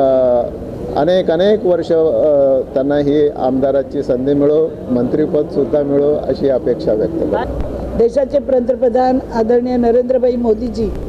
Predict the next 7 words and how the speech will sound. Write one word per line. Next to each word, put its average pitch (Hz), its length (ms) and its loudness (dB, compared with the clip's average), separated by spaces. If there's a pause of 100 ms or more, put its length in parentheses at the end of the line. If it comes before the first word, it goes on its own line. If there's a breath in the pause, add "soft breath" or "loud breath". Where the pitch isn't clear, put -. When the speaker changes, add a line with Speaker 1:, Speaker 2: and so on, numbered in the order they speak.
(580)
Speaker 2:
त्यांनी 247 200 2
गेली 269 220 0
अकरा 277 320 0
वर्ष 269 240 0
केलेली 262 480 -2
कामाची 247 520 -2
यशोगाथा, 233 960 -2